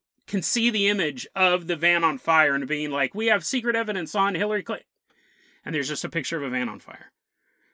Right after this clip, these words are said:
They know that this should be fo-, and I,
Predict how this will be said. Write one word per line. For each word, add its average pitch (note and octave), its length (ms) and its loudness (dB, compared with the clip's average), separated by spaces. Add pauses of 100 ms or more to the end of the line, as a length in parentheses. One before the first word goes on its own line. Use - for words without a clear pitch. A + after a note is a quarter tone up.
They E3+ 140 2
know A3+ 200 6
that E3+ 680 4 (160)
this E3+ 540 2
should D#3+ 280 -6
be D#3 140 -8
fo-, F#3 320 -4
and C4+ 140 2
I, C4+ 280 2